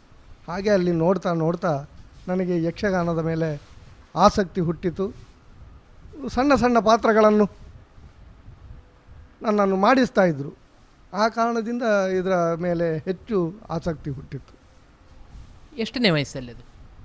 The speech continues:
Speaker 1: ಸಾಧಾರಣ ಏಳನೇ ತರಗತಿ ಮುಗಿದು, ಹಾಂ, ಏಳನೇ ತರಗತಿಯಲ್ಲಿ ಹೋಗ್ತಾ ಇದ್ದಾಗಲೇ ಶಾಲಾ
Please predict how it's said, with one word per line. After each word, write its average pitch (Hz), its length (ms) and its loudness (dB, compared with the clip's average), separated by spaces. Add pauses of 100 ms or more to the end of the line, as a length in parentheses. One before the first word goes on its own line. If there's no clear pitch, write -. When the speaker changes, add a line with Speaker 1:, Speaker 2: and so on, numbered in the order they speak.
(580)
Speaker 1:
ಸಾಧಾರಣ 190 360 -6
ಏಳನೇ 208 800 2
ತರಗತಿ 196 600 2 (640)
ಮುಗಿದು, 196 280 4 (1000)
ಹಾಂ, 151 220 -4 (580)
ಏಳನೇ 165 360 -2
ತರಗತಿಯಲ್ಲಿ 160 600 -4
ಹೋಗ್ತಾ 185 380 -2
ಇದ್ದಾಗಲೇ 160 640 -2 (1160)
ಶಾಲಾ 240 260 8